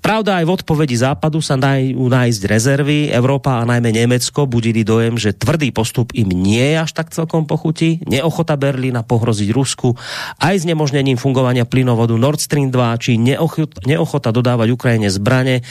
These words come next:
sa ukázalo ako, ukázala ako najväčšia slabina v spoločnom postupe transatlantickej spolupráce. Celkovo však možno konštatovať, že Západ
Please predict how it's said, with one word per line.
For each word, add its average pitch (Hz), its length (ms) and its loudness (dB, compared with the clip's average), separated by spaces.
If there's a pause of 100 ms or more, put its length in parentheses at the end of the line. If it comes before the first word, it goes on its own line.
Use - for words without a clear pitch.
(260)
sa 160 240 0
ukázalo 120 640 0
ako, 120 560 0
ukázala 120 400 0
ako 113 320 -2 (560)
najväčšia 120 560 0
slabina 98 480 0
v - 80 -6
spoločnom 98 560 0
postupe 92 480 0
transatlantickej 95 960 -2
spolupráce. 82 880 -2 (1200)
Celkovo 156 320 0
však 120 240 0
možno 104 320 -2
konštatovať, 120 800 0 (400)
že 95 240 2
Západ 135 800 0